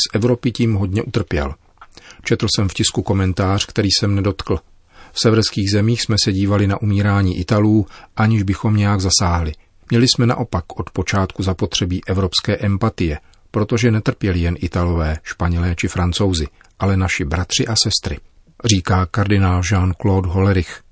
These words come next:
Arcibiskup Lucemburku a předseda Komise episkopátu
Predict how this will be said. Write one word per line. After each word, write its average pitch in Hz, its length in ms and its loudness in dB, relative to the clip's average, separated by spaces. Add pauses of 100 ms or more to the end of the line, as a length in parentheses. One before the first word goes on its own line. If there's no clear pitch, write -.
(680)
Arcibiskup 131 640 0
Lucemburku 131 640 2
a - 40 2
předseda - 400 0 (120)
Komise 113 400 0
episkopátu 107 800 -2